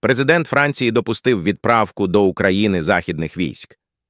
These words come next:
Низка країн нато у відповідь на заяви Макрона публічно відкинули ідею відправки військ в Україну. Серед них, зокрема, Польща, С Ш А, то Німеччина, Чехія, Канада та Велика Британія.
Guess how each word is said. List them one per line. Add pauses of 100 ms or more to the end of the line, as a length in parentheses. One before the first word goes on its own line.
(180)
Низка
країн
нато
у
відповідь
на
заяви
Макрона (120)
публічно
відкинули
ідею
відправки
військ
в
Україну. (280)
Серед
них,
зокрема,
Польща,
С
Ш
А,
то
Німеччина,
Чехія,
Канада
та
Велика
Британія.